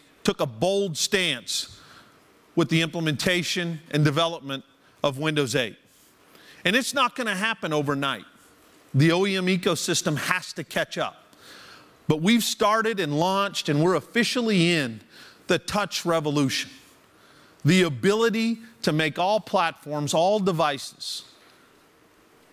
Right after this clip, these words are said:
touch-enabled. And the,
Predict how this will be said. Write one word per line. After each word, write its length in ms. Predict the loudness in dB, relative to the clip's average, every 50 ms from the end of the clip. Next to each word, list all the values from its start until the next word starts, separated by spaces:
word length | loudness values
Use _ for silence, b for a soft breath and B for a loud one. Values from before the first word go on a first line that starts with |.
| _ _ _ _ -4
touch-enabled. 880 | 0 0 0 0 -2 -4 -4 -2 0 -2 -2 -2 -6 -10 -16 _ -20 -20 _ _ _ _ _ _ b b b b b b b b b b b b b b -2
And 140 | -2 -2
the, 80 | -2